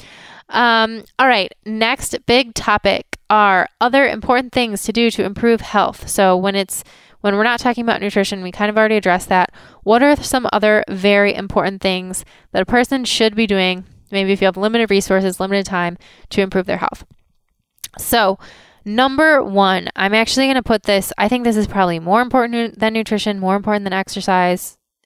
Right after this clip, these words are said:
everything else, I think is relationships. And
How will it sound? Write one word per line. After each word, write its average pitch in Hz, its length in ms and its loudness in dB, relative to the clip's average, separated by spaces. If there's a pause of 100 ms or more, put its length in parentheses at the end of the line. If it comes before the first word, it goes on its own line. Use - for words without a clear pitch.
(340)
everything 196 320 0
else, 175 300 -2 (600)
I 196 100 -2
think 202 180 -2
is 202 120 -2
relationships. 175 880 -4 (380)
And 190 520 0